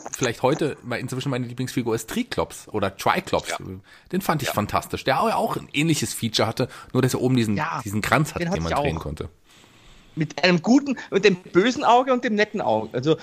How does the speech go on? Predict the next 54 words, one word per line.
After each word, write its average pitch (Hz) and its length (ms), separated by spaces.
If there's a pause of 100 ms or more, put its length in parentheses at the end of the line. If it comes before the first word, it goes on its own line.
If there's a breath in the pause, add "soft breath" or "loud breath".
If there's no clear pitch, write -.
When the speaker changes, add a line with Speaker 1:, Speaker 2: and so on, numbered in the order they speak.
Speaker 3:
das 185 140
Böse, 208 340
<laughs> - 80
das, 180 180
wenn 190 120
er 180 40
böse 196 260
geguckt 233 240
hat, 220 80
das 185 80
war, 190 60
glaub 175 120
ich, 143 120
rot 240 340
und 202 180
das 185 180
Gute 196 300
war 170 140
blau, 117 360
wie 131 60
bei 156 80
den 196 120
Transformers. 156 640 (120)
Speaker 1:
<laughs> - 300 (360)
Der 120 180
hatte 135 120
aber 131 100
noch, 135 120
das 117 140
war 120 80
ein 117 60
Laserauge, 107 560
was 90 120
er 82 80
auch 90 60
noch 95 140
hatte. - 200 (260 loud breath)
Ähm, 101 220 (160 loud breath)
und 120 220
das 117 120
war 117 60
ja 110 80
der, 110 160
der - 160
Speer 98 480
des 85 140
Bösen, 76 320
oder? 135 180
War 180 80
das 156 100
nicht 190 140
so? 160 120
Er, 110 140 (100)
er, - 180